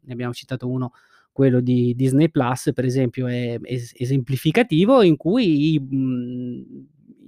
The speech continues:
i proprietari, i legittimi proprietari dei vari brand cosa fanno? Man mano ritirano dal catalogo di Netflix, eh, la possibilità di utilizzare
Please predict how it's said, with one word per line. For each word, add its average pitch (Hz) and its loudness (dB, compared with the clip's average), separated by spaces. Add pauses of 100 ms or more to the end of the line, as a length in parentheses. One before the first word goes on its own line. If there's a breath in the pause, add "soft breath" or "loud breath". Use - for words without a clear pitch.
(140)
i - -20
proprietari, 160 2
i - -2
legittimi 175 -2
proprietari 143 -2 (400 soft breath)
dei 147 -4
vari 196 -2
brand 165 0
cosa 175 -2
fanno? 127 -8
Man 156 0
mano 175 2
ritirano 170 0
dal 135 -2
catalogo 131 -2
di 156 -6
Netflix, 175 -8
eh, 185 0
la 131 -6
possibilità 135 -8
di 135 -8
utilizzare 131 -2